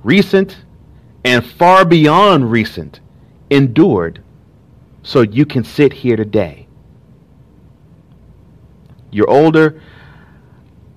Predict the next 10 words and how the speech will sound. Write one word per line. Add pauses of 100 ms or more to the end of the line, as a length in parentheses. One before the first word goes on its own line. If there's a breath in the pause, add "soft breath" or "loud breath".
(320)
You,
you
know
I'm
not
talking
about
you. (1400)
But
youngsters,